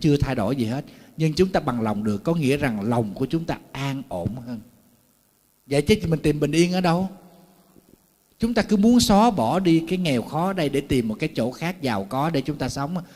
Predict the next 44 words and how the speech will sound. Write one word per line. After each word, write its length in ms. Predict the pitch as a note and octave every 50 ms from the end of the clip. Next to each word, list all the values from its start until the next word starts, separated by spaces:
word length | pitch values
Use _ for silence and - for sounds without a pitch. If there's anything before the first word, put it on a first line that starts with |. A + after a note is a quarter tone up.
| - - _
không 200 | - E3 D#3+ D3
bao 80 | C3+
giờ 140 | B2 A#2 G#2 F#2+
có 180 | - B2 B2+ C#3
bình 140 | C#3+ A2+
yên 240 | G#2 A#2 A#2 A#2 A#2+
đâu. 180 | A#2+ A2+ A2+ A2 - - - - - _ _ _ _ _ _ _ _ _ _ _ _ _ _ _
Thử 160 | - A#2 C#3
hỏi 220 | D3+ B2 A2+ A2 C#3
mấy 100 | E3+ F3+
người 160 | D3 C3 A#2+
giàu 220 | A2+ A#2+ G2+ G2
có, 240 | G2 - A#2+ C3+ E3
có 140 | E3 - C#3+
họ 160 | A#2 G#2+ G#2+
khổ 360 | - - G#2+ G2+ A#2 D3 D#3
không? 160 | C#3 B2+ B2+ B2+ - - - - - - - _ _ _ _ - C4 C4
Nhà 120 | A3+ F3+ C#3+
giàu 300 | C#3+ D#3 D#3 D3 D3 D3+
cũng 180 | - D#3 E3
khóc, 440 | E3+ - G3+ A3+ A3+ - - - - - - _ _ _ _ _ _ _ _ _ _ _ _ _ _ -
nhà 160 | C#3 C#3 C3+
giàu 300 | D3 D#3 D3 C#3 D3 D3
cũng 200 | - D3+ E3+ F#3
treo 220 | - E3+ E3 F3
cổ, 260 | F3 - B2+ C3 E3+
cũng 200 | F#3+ F#3 E3+ F#3
nhảy 160 | F3+ C#3 D#3 F#3+
lầu 240 | E3+ C3+ B2+ C#3 C3
tự 120 | C3+ C3 C#3+
tử. 360 | C#3+ B2 B2 D3 F#3 G#3+ G3+ - - - - - - - _ _ _ _ -
Mà 140 | C#3 C#3 C#3+
chúng 160 | - G#3+ A3
ta 100 | G#3+ F#3+
đang 280 | F3+ E3+ E3+ F3 F3
nghèo 240 | E3+ D#3+ D3 C#3 C#3
ở 60 | D#3+
đây, 120 | E3 E3+ E3
chúng 160 | E3+ F#3+ F#3
ta 100 | F#3 D#3
mong 260 | D3+ E3 E3 E3 E3
muốn 200 | E3+ F3+ G#3+ A#3
được 160 | G3+ D3+ -
giàu. 340 | A#2 B2 A#2+ A2+ A2 G#2+ G#2